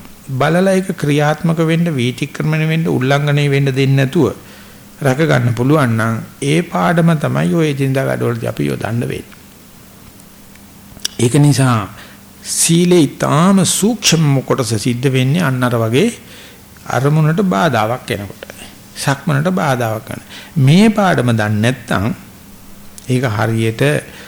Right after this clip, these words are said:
ලොකු වෙච්ච නැති කෙල්ලෙක් වගේ. සත්ත පහකට වැඩ නැහැ. කෙල්ලෙක් ලොකු වුණාට පස්සේ තමයි ලිංගිකත්වය පහළ වෙන්නේ.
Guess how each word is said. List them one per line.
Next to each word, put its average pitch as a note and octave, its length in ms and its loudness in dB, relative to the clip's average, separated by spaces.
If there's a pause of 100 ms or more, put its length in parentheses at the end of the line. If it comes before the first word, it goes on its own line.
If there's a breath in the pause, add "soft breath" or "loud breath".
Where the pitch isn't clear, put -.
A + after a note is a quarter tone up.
(160 loud breath)
ලොකු B2+ 320 0
වෙච්ච A#2+ 200 2
නැති A2+ 260 -2
කෙල්ලෙක් G2 420 -4
වගේ. G2 220 -6
සත්ත A2+ 260 -4
පහකට C3+ 380 -2
වැඩ B2 200 0
නැහැ. C#3 220 -2
කෙල්ලෙක් C3 320 -2
ලොකු A#2+ 180 -2
වුණාට C#3+ 280 2
පස්සේ B2 180 0
තමයි C#3+ 180 0
ලිංගිකත්වය C#3 580 -4
පහළ - 260 -12
වෙන්නේ. - 280 -18